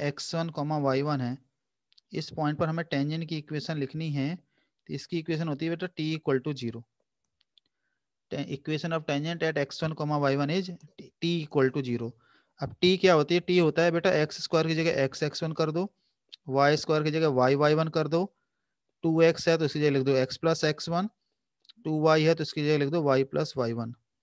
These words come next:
ये चेंजेस कर दोगे तो इक्वेशन जो पैराबोला की होगी वो टेंजेंट की इक्वेशन में कन्वर्ट हो जाएगी।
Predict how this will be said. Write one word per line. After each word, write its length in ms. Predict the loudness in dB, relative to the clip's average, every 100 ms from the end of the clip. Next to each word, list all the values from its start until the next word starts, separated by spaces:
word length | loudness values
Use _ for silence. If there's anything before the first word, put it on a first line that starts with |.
| _ -6
ये 160 | -2 0
चेंजेस 340 | 2 0 -2
कर 180 | -2 0
दोगे 180 | 0 0
तो 120 | -2
इक्वेशन 480 | -4 -4 -4 -2 -2
जो 80 | 0
पैराबोला 520 | 2 2 4 2 2
की 100 | 0
होगी 180 | 0 2
वो 160 | 2 2 _ _ _ _ -4
टेंजेंट 400 | 0 0 0 -2
की 60 | -4
इक्वेशन 300 | -2 -2 -2
में 80 | -2
कन्वर्ट 340 | 0 0 -2
हो 40 | -4
जाएगी। 320 | -6 -8 -12